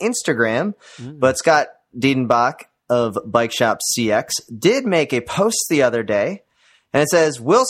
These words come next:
Speaker 1: sell to little guy for one thousand dollars to go with his new hat
Speaker 2: <laughs>
Speaker 1: at Wide Angle Podium." And it is a System U wind jacket. I don't know if you had a chance to see this, but this
Speaker 2: I
Speaker 1: thing
Speaker 2: did, yeah,
Speaker 1: is
Speaker 2: Spencer.
Speaker 1: amazing. It's,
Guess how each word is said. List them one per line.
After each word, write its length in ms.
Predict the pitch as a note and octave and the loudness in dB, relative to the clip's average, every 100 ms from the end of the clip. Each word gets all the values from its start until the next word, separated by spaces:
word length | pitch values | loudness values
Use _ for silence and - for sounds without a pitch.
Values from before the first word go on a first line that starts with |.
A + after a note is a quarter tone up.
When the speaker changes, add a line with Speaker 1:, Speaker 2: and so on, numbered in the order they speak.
| - | 0
Speaker 1:
sell 240 | A#3+ B3 | 2 2
to 120 | A#3+ | 0
little 200 | F#3+ B3 | 0 0
guy 400 | G#3 B2 A#2 F3 - | 2 0 0 -6 -4
for 100 | B2+ | 0
one 200 | C#3 D#3+ | 0 2
thousand 340 | D#3+ D3+ C#3+ | 2 2 0
dollars 460 | B2 C#3+ F#3 C3+ C3+ | 0 2 0 -4 -6
to 100 | A#2+ | -2
go 160 | C3 C#3 | 0 0
with 100 | B2 | -2
his 180 | A#2 | -4
new 200 | B2+ C#3 | -2 -2
hat 500 | C3+ D#3 D3 B2+ - _ - | 0 0 -2 -6 -12 _ -20
Speaker 2:
<laughs> 200 | _ - | _ -2
Speaker 1:
at 240 | C3+ C#3+ D3+ | 0 0 0
Wide 180 | D#3 | 0
Angle 220 | D#3 D3 C3+ | 0 -2 -2
Podium." 480 | D#3 E3 C3+ A#2+ - | -2 -2 -2 -4 -8
And 160 | B2+ C3+ | -6 -4
it 240 | E3+ A3+ | -2 -2
is 260 | D#3 C3 - B2+ | -2 -4 -6 -6
a 380 | A#2+ A#2 A2 - _ - | -4 -4 -6 -10 _ -14
System 560 | - F3 G3 - G#3+ | -10 -6 -6 -4 -4
U 560 | G3 D3 B2 A2+ A2 A#2 _ _ _ _ | -2 -2 -2 -2 -6 -8 _ _ _ _
wind 540 | G2+ A#2 D3 D3+ D#3 - A#2 | -8 -4 -2 -4 -8 -12 -16
jacket. 500 | G#2 A2+ G#2+ G2+ F2 - A#2+ | -8 -6 -4 -8 -14 -8 -4
I 80 | |
don't 120 | D#3 E3 | -2 -2
know 60 | |
if 100 | D3 | -2
you 80 | D3 | -2
had 80 | C3 | -4
a 40 | |
chance 220 | - C3 A#2+ | -4 -6 -6
to 140 | B2+ | -6
see 20 | A2+ | -4
this, 180 | A2+ - | -6 -8
but 100 | G#2+ | -8
this 160 | E3 F3 - | -6 -4 -2
Speaker 2:
I 20 | |
Speaker 1:
thing 180 | C#3 A2+ | -2 -2
Speaker 2:
did, 240 | G2 F2 | -6 -8
yeah, 220 | F2 F2 A2 | -10 -8 -6
Speaker 1:
is 100 | A#2+ | -4
Speaker 2:
Spencer. 180 | A2 | -4
Speaker 1:
amazing. 460 | A#2 C3 C3+ C3+ C#3 | -2 -2 -2 -4 -6
It's, 240 | - B2+ | -10 -10